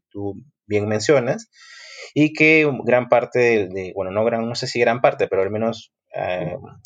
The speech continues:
un sector duro, eh, de votantes sostiene, ¿no? Sobre todo los vinculados a, a, al, a ciertos sectores evangélicos, o algunos, ¿no? No todos, pero,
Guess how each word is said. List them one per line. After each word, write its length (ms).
un 340
sector 640
duro, 760
eh, 440
de 100
votantes 760
sostiene, 600
¿no? 240
Sobre 280
todo 280
los 140
vinculados 580
a, 140
a, 340
al, 260
a 840
ciertos 340
sectores 340
evangélicos, 1000
o 420
algunos, 400
¿no? 140
No 140
todos, 320
pero, 440